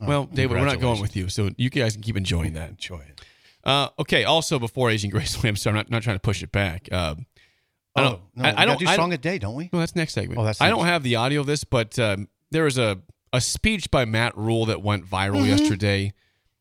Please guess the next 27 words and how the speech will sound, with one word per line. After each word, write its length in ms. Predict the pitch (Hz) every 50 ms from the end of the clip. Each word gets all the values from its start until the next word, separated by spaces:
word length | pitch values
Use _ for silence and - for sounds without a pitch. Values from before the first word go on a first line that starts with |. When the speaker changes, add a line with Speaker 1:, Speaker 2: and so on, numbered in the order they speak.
| _ _ _ -
Speaker 1:
I 80 | 156 165
heard. 200 | 185 226 240 180
I 60 | 175
keep 200 | - 262 277 - -
hear-, 280 | - - 202 233 - -
hearing 320 | - 151 175 233 247 202
about 140 | 143 95 131 131
Speaker 2:
And, 140 | 127 131
Speaker 1:
it. 20 | 135
Speaker 2:
you 60 | 151
know, 60 | 143 127
at, 200 | 123 123 127 -
at 140 | 139 127 123
one 140 | 131 143 -
Speaker 1:
Do 60 | 120
you 40 | 143
Speaker 2:
point 140 | 135 120 254
Speaker 1:
have 100 | 131 -
Speaker 2:
he 60 | -
says, 80 | - - _
"I 60 | -
don't 200 | 117 113 117 113 113
have 220 | 98 82 80 -
it. 80 | 58 - _
I 60 | -
don't. 200 | 98 101 95 -
I, 120 | - 107